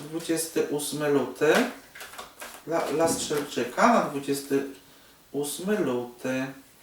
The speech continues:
Tylko wtedy możesz czcić matkę, ojca lub jakąkolwiek inną osobę, jeśli ci ludzie są godni zaszczytu. No i teraz będzie zaraz wow.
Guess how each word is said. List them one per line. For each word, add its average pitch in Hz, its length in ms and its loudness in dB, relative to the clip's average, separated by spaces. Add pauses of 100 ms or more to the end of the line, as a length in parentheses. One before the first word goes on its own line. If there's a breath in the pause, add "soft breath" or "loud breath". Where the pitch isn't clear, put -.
(1900 loud breath)
Tylko 185 200 -4
wtedy 233 340 6 (140)
możesz 185 360 0
czcić - 400 -8
matkę, 170 400 4
ojca 160 260 4
lub 151 100 2
jakąkolwiek 156 600 0
inną 131 260 -2
osobę, 175 400 0 (360 loud breath)
jeśli 208 320 -4
ci - 120 -8
ludzie 135 260 0
są 127 220 -2
godni 127 320 -2
zaszczytu. - 560 -8 (460 loud breath)
No 202 100 -2
i 208 60 0
teraz 147 320 4
będzie 123 260 -2
zaraz 120 320 -4
wow. 117 380 2